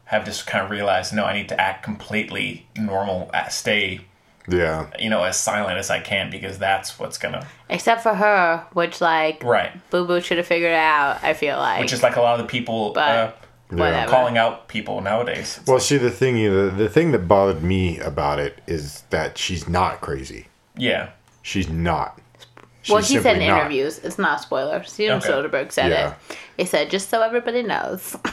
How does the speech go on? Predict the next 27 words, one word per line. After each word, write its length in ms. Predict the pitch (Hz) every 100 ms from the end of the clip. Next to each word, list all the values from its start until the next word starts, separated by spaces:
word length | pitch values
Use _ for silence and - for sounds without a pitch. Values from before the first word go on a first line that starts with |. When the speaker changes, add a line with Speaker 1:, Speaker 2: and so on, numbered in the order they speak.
| 294 -
Speaker 3:
<laughs> 400 | - - - -
Speaker 2:
She's 200 | 117 117
not. 280 | 107 127 233
Speaker 3:
She's 120 | 233
not 320 | 214 202 220
crazy. 540 | - 220 170 131 165 175
Speaker 2:
She's 440 | - 117 107 95 - - - - - -
absolutely 380 | 127 - 139 107
sane. 280 | 113 131 92
She's 220 | 110 95
just 260 | 110 95 98 87 92 98 98
driven 720 | 104 110 139 123 107 95 90 - - - _ _ _ _ _ _ _
to 580 | - 120 101 95 92 85 - _ _ - - - -
this 380 | - 101 101 92
very 220 | - 101
sort 200 | 90 107
of 60 | 92
fractured 560 | - - 98 98 - 82
behavior 560 | 85 85 101 110 87
because 440 | 78 82 - 92 78
of 140 | 76
the 60 | 78
circumstance, 560 | - 113 113 82 80
because 240 | 78 87 71
of 80 | 71
the 40 |
stalker. 600 | - - 131 107 69 -